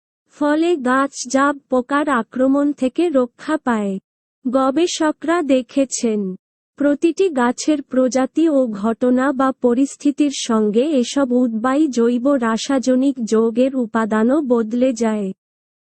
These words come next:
কখনো তা এককভাবে, আবার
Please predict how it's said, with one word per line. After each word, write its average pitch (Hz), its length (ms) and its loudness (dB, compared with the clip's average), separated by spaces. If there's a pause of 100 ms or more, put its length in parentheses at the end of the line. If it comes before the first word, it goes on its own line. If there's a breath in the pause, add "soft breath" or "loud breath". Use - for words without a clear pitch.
(280)
কখনো 320 540 0
তা 339 160 -2 (120)
এককভাবে, 226 760 0 (480)
আবার 269 320 0